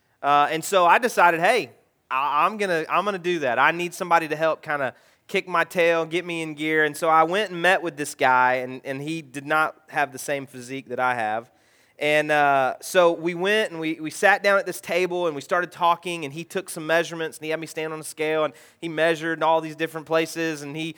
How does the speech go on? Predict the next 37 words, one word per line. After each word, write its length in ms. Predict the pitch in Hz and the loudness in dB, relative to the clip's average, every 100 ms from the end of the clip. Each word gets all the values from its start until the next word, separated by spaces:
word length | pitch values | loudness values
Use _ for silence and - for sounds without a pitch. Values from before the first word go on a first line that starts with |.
| - - | -16 -2
talked 300 | 175 175 - | 2 2 0
to 40 | |
me 120 | 175 | -4
about 260 | 170 165 156 | 4 4 4
my 80 | 151 | 0
diet 560 | 127 143 156 160 160 | 2 4 4 2 0
and 120 | 143 | -4
what 180 | 131 165 | -2 4
I 120 | 165 - | 4 4
ate 400 | 151 160 160 139 | 0 0 -4 -8
and 80 | 131 | -6
what 120 | 151 | -2
I 80 | 147 | -2
didn't 300 | 143 156 156 | -2 -6 -6
eat. 160 | 156 | 0
Now 160 | 156 160 | 4 4
I 140 | 170 | 6
would 160 | 180 180 | 4 6
tell 200 | 254 240 | 8 8
him, 80 | 185 | 6
he 60 | 185 | 0
would 100 | - | 0
say, 160 | 185 | 2
"Now 120 | 175 | 2
what 140 | 175 208 | 0 -2
do 60 | |
you 100 | 214 | -2
eat 100 | 208 | -6
for 80 | 156 | -4
breakfast?" 340 | 156 160 139 147 | 0 0 -2 -6
And 60 | |
I'd 120 | 143 | -4
tell 120 | 165 156 | -2 -2
him, 80 | |
he'd 60 | 143 | -2
go, 140 | 123 | -8
"Ooh." 280 | 101 110 98 | -10 -14 -18